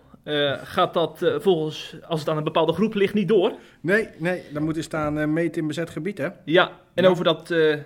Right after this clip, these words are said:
Speaker 1: bezette of betwiste gebied gaan we het ook nog hebben in
Speaker 2: Ja.
Speaker 1: deze podcast.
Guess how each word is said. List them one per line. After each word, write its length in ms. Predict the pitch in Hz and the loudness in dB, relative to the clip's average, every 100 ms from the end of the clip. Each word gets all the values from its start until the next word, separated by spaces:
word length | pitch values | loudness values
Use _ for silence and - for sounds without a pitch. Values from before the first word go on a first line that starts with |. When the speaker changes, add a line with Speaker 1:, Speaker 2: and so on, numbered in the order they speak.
| - - | -16 -18
Speaker 1:
bezette 420 | 147 151 220 220 | -6 2 2 2
of 140 | 180 | -2
betwiste 420 | 143 - 240 - 180 | -4 -4 -4 -2 -2
gebied 280 | 185 214 | 0 -2
gaan 140 | - 190 | -2 -2
we 60 | 185 | 0
het 80 | |
ook 140 | - 262 | 2 4
nog 140 | 233 | 6
hebben 240 | 208 160 143 | 6 6 4
in 60 | |
Speaker 2:
Ja. 60 | 151 | 2
Speaker 1:
deze 120 | 160 | 2
podcast. 540 | 156 135 147 120 - | -2 -2 0 0 -2